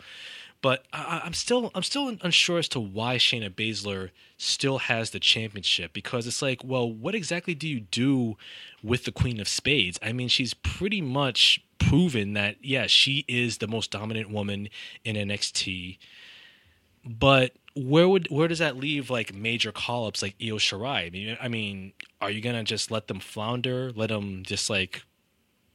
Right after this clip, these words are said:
wrestle a few matches before getting called up to the main roster, before getting that N X T gold? I'm not sure.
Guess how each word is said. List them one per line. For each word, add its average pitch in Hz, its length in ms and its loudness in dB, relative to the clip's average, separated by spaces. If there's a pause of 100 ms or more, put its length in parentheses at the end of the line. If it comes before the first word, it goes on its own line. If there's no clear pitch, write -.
(160)
wrestle 107 360 -2
a 101 40 -2
few 110 200 -4
matches 104 340 -2
before 104 460 -4
getting 117 260 -2
called 120 260 -2
up 104 80 -4
to - 120 -6
the 120 80 -6
main 120 200 -4
roster, 120 380 -4
before 113 440 -4
getting 113 200 -2
that 113 180 -4
N 117 80 -8
X 113 140 -8
T - 160 -10
gold? 120 380 -6
I'm 117 140 -4
not 151 160 -6
sure. 101 460 -4